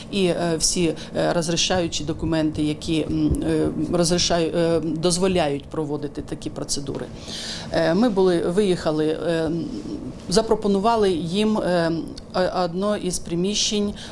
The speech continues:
одне із приміщень, е, Сичавської амбулаторії. Е, те при-, те приміщення, і, е, в якому не проводилися ще ремонтні роботи. Е, представники,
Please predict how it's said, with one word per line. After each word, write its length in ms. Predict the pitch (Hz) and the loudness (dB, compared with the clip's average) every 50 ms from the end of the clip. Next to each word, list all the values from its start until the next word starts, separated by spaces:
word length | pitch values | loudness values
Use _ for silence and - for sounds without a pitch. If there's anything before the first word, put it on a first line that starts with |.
| - | -8
одне 240 | - 190 156 180 180 | -6 -2 2 2 2
із 120 | 175 170 - | 2 2 0
приміщень, 680 | - 180 180 185 208 220 - - - 202 190 190 175 - | 0 0 0 2 2 2 2 2 2 2 0 0 0 2
е, 180 | 180 175 175 170 | 2 2 2 2
Сичавської 720 | - - 160 - 202 185 185 - - - 196 185 180 165 - | 2 0 0 2 0 0 2 0 -2 -2 -2 -2 -2 -2 0
амбулаторії. 840 | 185 180 175 165 180 170 165 160 - - 139 127 127 127 120 117 139 - - - - - - - - - - - - - - - - - - - - - - - - - - | 0 -2 0 0 0 0 0 0 -2 -2 -2 -2 -2 -4 -6 -6 -8 -10 -12 -14 -16 -16 -14 -14 -16 -14 -14 -14 -14 -14 -14 -12 -12 -10 -10 -10 -10 -10 -12 -12 -12 -8 -4
Е, 300 | 175 170 160 160 160 165 156 - | -2 0 2 2 0 0 0 2
те 120 | - 226 | 2 2
при-, 220 | 226 226 214 196 170 - - - | 2 2 2 0 0 -4 -4 0
те 120 | - 208 | 0 0
приміщення, 680 | 202 208 202 190 220 254 247 - - 269 254 254 240 240 | 2 2 0 2 2 2 2 2 4 4 4 4 4 2
і, 260 | 190 - 196 196 - 190 | 2 0 0 -2 0 2
е, 200 | 190 185 190 180 | 2 2 2 2
в 40 | |
якому 520 | 175 202 190 - - 233 214 202 202 190 - | 2 0 0 2 2 2 2 2 0 0 0
не 160 | 196 202 190 | 0 0 0
проводилися 680 | 196 202 196 185 180 160 147 165 160 156 156 - 160 | 0 0 0 0 -2 -2 -2 0 0 0 0 0 0
ще 440 | 151 - - - 170 165 - 165 175 | 0 0 0 0 0 0 0 0 0
ремонтні 480 | 180 180 180 170 156 156 156 - 175 190 | 2 2 4 4 2 2 2 2 2 2
роботи. 540 | 233 240 240 302 320 311 - 302 302 294 277 - - - - - - - - - - - - - - - | 2 2 2 2 2 2 2 2 2 2 2 0 -6 -14 -16 -16 -14 -14 -14 -14 -16 -16 -16 -10 -4 -2
Е, 100 | 185 180 | -2 0
представники, 840 | - 214 214 208 - - 196 190 180 175 170 - 170 165 160 - | 0 0 2 2 4 4 4 2 2 0 0 0 -2 -2 -2 -2